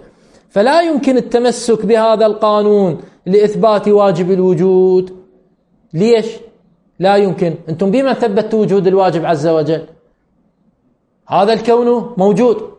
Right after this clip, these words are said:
هذا الكون موجود، وكل موجود محتاج إلى علة. زين؟ فالله تعالى ش-، فشنو؟ فهذا الكون محتاج إلى علة، هيك ثبتوا وجود الواجب عز وجل. نقول لكم نفس الحكي، الله تعالى يشمله، قلنا: "لا، لا، لا،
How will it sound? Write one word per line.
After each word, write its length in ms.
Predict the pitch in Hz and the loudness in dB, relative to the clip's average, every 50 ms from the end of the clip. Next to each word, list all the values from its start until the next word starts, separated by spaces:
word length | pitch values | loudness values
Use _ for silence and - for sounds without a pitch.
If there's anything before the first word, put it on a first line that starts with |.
| _ _ _ _ - - | _ _ _ _ -14 -6
هذا 200 | 131 156 190 240 | -4 0 0 0
الكون 280 | 233 240 269 277 285 285 | 0 0 0 0 2 2
موجود، 400 | 277 269 220 262 247 220 220 - - _ _ _ _ _ | 0 0 0 0 -2 -4 -6 -10 -18 _ _ _ _ _
وكل 320 | 139 147 143 202 240 254 277 | -8 -4 -2 -2 0 0 2
موجود 360 | 269 269 269 240 294 302 302 | 2 0 2 2 0 0 2
محتاج 440 | 302 294 285 285 285 285 277 277 262 | 0 0 -2 -2 0 0 0 0 0
إلى 240 | 277 285 277 277 269 | 0 0 0 0 0
علة. 360 | 269 262 262 240 233 226 233 - - _ _ _ _ _ _ - | 0 0 -2 -2 -2 -6 -6 -10 -20 _ _ _ _ _ _ -8
زين؟ 260 | 139 151 180 202 196 - - - _ _ _ _ | -4 -4 -4 -4 -6 -8 -16 -20 _ _ _ _
فالله 440 | _ - 240 240 233 226 190 175 165 | _ -2 0 2 2 0 0 -2 -2
تعالى 420 | - 185 165 190 208 214 208 190 | -2 -2 0 0 0 0 0 -2
ش-، 80 | - 196 185 - - - _ | -4 -8 -10 -12 -18 -20 _
فشنو؟ 320 | - 214 208 240 226 202 | -6 -4 -2 -2 -2 -2
فهذا 380 | - - - 190 214 240 233 240 | -4 -4 -2 0 0 0 0 -2
الكون 380 | 214 - - 214 226 262 277 247 | -4 -2 -2 0 0 0 0 -2
محتاج 340 | - - - 226 208 202 | -4 -2 0 -2 0 0
إلى 260 | 240 214 165 175 196 247 | -2 -2 0 0 0 0
علة، 340 | 302 330 320 311 269 - - - - - - | 0 0 -2 -2 -2 -4 -8 -10 -12 -6 -6
هيك 180 | 208 214 262 | -4 -2 -2
ثبتوا 460 | 233 247 240 196 220 208 214 - 185 180 - - _ _ _ _ _ - | -2 -2 0 0 -2 -2 -2 -4 -10 -10 -10 -18 _ _ _ _ _ -4
وجود 280 | 180 185 175 208 196 190 | -2 0 0 2 2 2
الواجب 380 | 196 196 190 180 160 151 147 | 2 2 2 2 0 -2 -2
عز 200 | 160 165 143 156 | -2 -2 0 0
وجل. 280 | 156 147 139 139 143 131 - - _ _ _ | 0 0 0 -2 -6 -8 -10 -16 _ _ _
نقول 160 | 165 170 226 214 | -4 -2 -2 0
لكم 180 | 214 233 226 | 0 0 0
نفس 200 | 233 220 - - | 0 -2 -2 -4
الحكي، 340 | 156 147 143 147 - - - _ _ _ _ _ _ _ _ _ _ _ _ | -6 -4 -4 -6 -6 -8 -18 _ _ _ _ _ _ _ _ _ _ _ _
الله 220 | 180 185 202 220 214 | -4 0 0 0 0
تعالى 480 | 214 214 196 208 233 254 262 254 240 | 0 -2 -2 0 0 0 0 0 0
يشمله، 340 | 220 214 - 208 208 180 170 160 | 0 0 -2 -2 0 0 0 0
قلنا: 240 | 165 226 208 240 240 | 0 0 0 0 2
"لا، 160 | 233 226 214 | 2 2 2
لا، 160 | 190 175 156 139 | 2 0 -2 -2
لا، 160 | - - | -6 -10